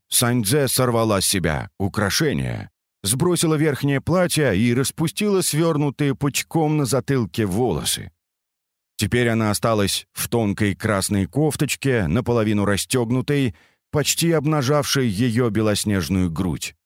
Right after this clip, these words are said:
На ней были ярко-зеленые штаны и изящные красные туфельки, такие яркие, что рябило в глазах. Настроение ее менялось мгновенно. Она то радовалась,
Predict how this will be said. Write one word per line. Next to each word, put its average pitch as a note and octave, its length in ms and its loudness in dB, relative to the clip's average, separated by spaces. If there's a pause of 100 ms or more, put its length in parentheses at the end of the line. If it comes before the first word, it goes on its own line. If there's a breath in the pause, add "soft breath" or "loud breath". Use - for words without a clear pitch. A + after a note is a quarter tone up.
(720)
На A2+ 140 2
ней A#2 180 2
были G2+ 220 2
ярко-зеленые F2 960 0
штаны F2+ 760 -2
и F#2+ 220 0
изящные C#3+ 640 0
красные C3+ 580 0
туфельки, D2+ 840 -4 (440)
такие F3+ 360 0
яркие, C#2+ 540 -2
что F2 280 0
рябило F#2+ 420 2
в F#2 100 -2
глазах. - 580 -2 (880)
Настроение C#3+ 880 2
ее C3 360 0
менялось B2 640 0 (100)
мгновенно. G#2 960 0 (360)
Она A#2+ 320 0
то D3 260 0
радовалась, C3+ 800 2